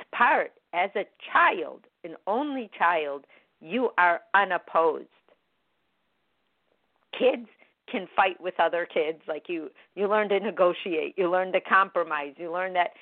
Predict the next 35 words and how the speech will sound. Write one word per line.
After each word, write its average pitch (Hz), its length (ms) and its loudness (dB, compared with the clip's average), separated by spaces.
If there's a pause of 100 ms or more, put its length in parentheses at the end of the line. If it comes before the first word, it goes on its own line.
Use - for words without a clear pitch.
(120)
hitting 190 320 2
hurts, 190 500 0
you 185 160 -4
learn 190 360 0
that 175 240 4 (300)
maybe 214 240 0
there's 196 240 2
other 190 200 4
ways 185 260 2
to 196 80 -8
deal 262 300 2
with 226 180 2
things, 185 320 -10
you 185 160 -6
learn 190 220 -4
problem 214 480 0
solving, 170 420 0
conflict 208 420 -2
resolution, 185 800 -4
you 185 160 -4
learn 220 240 0 (220)
all 277 340 6
of 208 80 0 (100)
that 139 300 -2 (640)
just 208 220 -6
even 208 280 -6
having 185 360 -2
one 180 220 -2
brother 165 340 0
or 147 220 -2 (140)
sister. - 500 -8 (2750)
So 220 80 4
you 202 320 0
absorb 175 920 2
less, 180 640 2